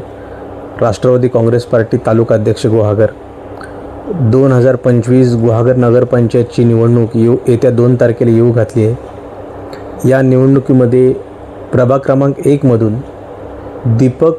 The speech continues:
ताराचंद्र शिरदनकर हे आमचे राष्ट्रवादी काँग्रेस पक्षाचे अधिकृत उमेदवार आहेत. त्यांना आम्ही उमेदवारी दिलेली आहे. रात्री अपरात्री असेल, कधीही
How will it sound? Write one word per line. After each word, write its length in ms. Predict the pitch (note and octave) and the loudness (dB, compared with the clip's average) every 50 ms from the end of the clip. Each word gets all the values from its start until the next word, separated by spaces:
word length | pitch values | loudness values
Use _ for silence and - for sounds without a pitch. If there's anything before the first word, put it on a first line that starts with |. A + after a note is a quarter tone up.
| - - - - | -6 -10 -6 -2
ताराचंद्र 760 | C3+ A#2+ A#2+ B2+ C3+ - - C#3 C3 B2+ B2 A#2+ B2 B2+ B2+ - - - - - - - - | 0 0 2 2 0 0 0 2 2 2 2 4 4 2 2 0 -2 -10 -20 -20 -18 -16 -12
शिरदनकर 640 | - - C#3+ B2+ B2+ B2 D3+ D#3 D3 - A#2+ G#2+ - - - - - - - A2+ | -6 0 0 2 2 2 2 2 2 0 0 -2 -2 -6 -14 -18 -18 -10 -4 -2
हे 60 | B2+ | 0
आमचे 280 | B2+ B2 A#2+ - C3 | 2 2 2 2 2
राष्ट्रवादी 440 | A#2+ A#2 A2 - - C#3+ C#3 C3+ C#3+ | 2 2 0 0 0 2 2 2 2
काँग्रेस 340 | C#3 - A#2+ A#2+ A#2+ C3 A#2 | 2 0 2 2 2 0 0
पक्षाचे 440 | - - A#2+ - - C3 A#2 - C#3 | 0 -2 -4 -2 -2 -2 0 2 2
अधिकृत 500 | B2+ A#2+ G#2+ A#2+ C3+ C3+ D3 D3 C#3+ C#3+ | 2 2 2 2 0 2 2 2 2 2
उमेदवार 340 | B2 A#2 A2+ G#2 A2 A2 A2 | 2 2 2 2 2 2 2
आहेत. 120 | - - - - - - - - - - - - - - - - - - - - - - - - - - - - - - | 0 -4 -6 -10 -18 -18 -18 -16 -16 -16 -16 -16 -16 -16 -16 -16 -16 -16 -16 -16 -16 -16 -14 -14 -14 -14 -14 -16 -8 -2
त्यांना 580 | - B2+ B2 B2+ C3+ C#3+ C#3 C#3 C3+ C#3 C#3+ - - - | 0 2 2 4 4 2 2 2 0 0 -2 -4 -4 -2
आम्ही 180 | C3 C3 C3+ | 0 2 4
उमेदवारी 440 | B2+ A#2+ A#2+ B2+ B2+ B2 B2+ B2+ A#2+ | 4 4 4 2 4 4 2 2 2
दिलेली 300 | A2+ A#2 A#2 B2 B2 B2+ | 2 2 2 4 4 4
आहे. 240 | A#2+ A#2+ A#2+ B2 B2+ B2+ - - - - - - - - - - - - - - - - - - - - C3 A#2+ | 4 4 2 2 0 -2 -6 -14 -20 -20 -18 -18 -18 -18 -18 -18 -16 -16 -16 -16 -16 -16 -16 -14 -10 -4 -2 0
रात्री 400 | B2+ A#2+ A#2+ - C3+ C#3 D3+ D3+ | 0 0 0 0 2 2 4 4
अपरात्री 420 | - A#2 - C3+ B2+ B2+ C3+ C3+ | 2 2 2 0 0 2 2 2
असेल, 420 | B2+ A#2+ - C#3 C3 C3 B2+ B2+ D#3 - - - - - - - - - - - - - - - - - - - - - - - - - - | 2 2 2 2 2 2 2 0 -2 -6 -10 -16 -16 -16 -16 -16 -16 -16 -16 -16 -16 -16 -16 -16 -16 -16 -16 -16 -16 -16 -16 -14 -12 -6 -2
कधीही 560 | - C3+ C3+ D#3 F3 D#3+ D3 C3 B2 - F#3+ | 0 0 2 4 4 4 4 4 2 0 -4